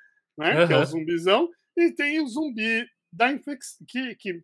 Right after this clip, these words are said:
Speaker 1: sei lá, alguma infecção, alguma, algum vírus, algum patológico, alguma coisa assim, é, que vai lá, a pessoa morre e volta.
Speaker 2: Aham.
Speaker 1: Qual que é o seu preferido?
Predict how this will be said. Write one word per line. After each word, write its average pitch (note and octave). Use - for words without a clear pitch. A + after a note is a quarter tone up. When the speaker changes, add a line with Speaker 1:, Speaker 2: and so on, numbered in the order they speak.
Speaker 1:
sei -
lá, D#3
alguma D3
infecção, E3
alguma, C#3
algum C#3
vírus, C#3+
algum C3+
patológico, C#3
alguma D3
coisa D#3
assim, F3+
é, G3
que A3+
vai G3
lá, A3
a -
pessoa G#3
morre G3
e A#3+
volta. C3
Speaker 2:
Aham. E3
Speaker 1:
Qual C#4+
que F4+
é E4+
o C4
seu A3
preferido? D3